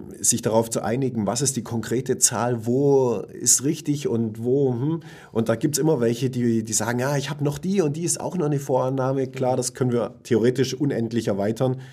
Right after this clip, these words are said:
Speaker 1: aber ich bin nicht so der Fan vom, Fan von, äh, fünfundfünfzig Vorannahmen, die alle theoretisch auf dem Blatt stehen.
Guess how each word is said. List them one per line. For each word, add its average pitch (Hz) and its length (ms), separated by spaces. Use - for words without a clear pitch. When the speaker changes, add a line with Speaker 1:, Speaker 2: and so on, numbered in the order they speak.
Speaker 1:
aber 127 300
ich - 140
bin 160 100
nicht 170 140
so 156 80
der 127 140
Fan 127 260
vom, 131 480
Fan 131 360
von, 113 360
äh, 107 140
fünfundfünfzig 135 960
Vorannahmen, 147 960
die 127 240
alle 127 220
theoretisch 127 540
auf 104 160
dem 104 120
Blatt 110 240
stehen. 135 460